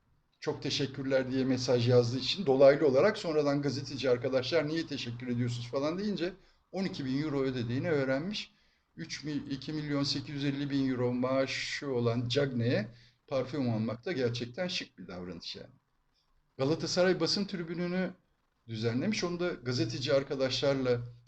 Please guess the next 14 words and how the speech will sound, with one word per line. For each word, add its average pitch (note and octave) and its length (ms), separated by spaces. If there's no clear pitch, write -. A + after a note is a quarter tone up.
fotoğraftan A#2+ 600
giriyorum. A2 520
Bir B2 80
Galatasaray C3+ 600
yöneticisi B2+ 640
olarak A#2+ 480
bunu C3 180
Galatasaray C3+ 680
kulübüne C3 600
yaptırmayıp B2+ 760
parası A#2 360
olmadığından A#2+ 680
kendi B2 340
cebinden B2 580